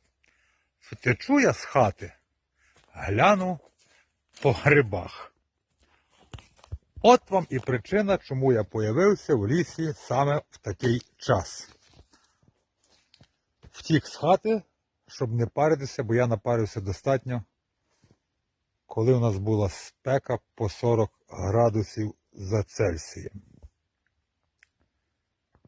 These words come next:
Чергова сироїжка до нашої колекції.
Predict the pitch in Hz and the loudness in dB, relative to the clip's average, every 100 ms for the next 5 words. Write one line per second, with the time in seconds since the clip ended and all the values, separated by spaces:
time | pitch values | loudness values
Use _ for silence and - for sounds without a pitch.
0 | _ _ _ _ _ _ - - 165 180 | _ _ _ _ _ _ -18 0 6 6
1 | 151 107 135 123 123 104 - - 113 104 | 6 2 0 2 0 0 -4 -6 -4 -2
2 | 110 135 190 - - 196 151 _ _ _ | -2 0 0 -2 -4 -4 -4 _ _ _
3 | _ _ _ - 104 117 113 123 143 - | _ _ _ -14 -4 -2 0 0 0 -2
4 | 139 139 120 - _ _ _ _ _ - | -4 -4 -6 -10 _ _ _ _ _ -6
5 | 143 127 95 - - - - | 0 0 0 -6 -14 -18 -18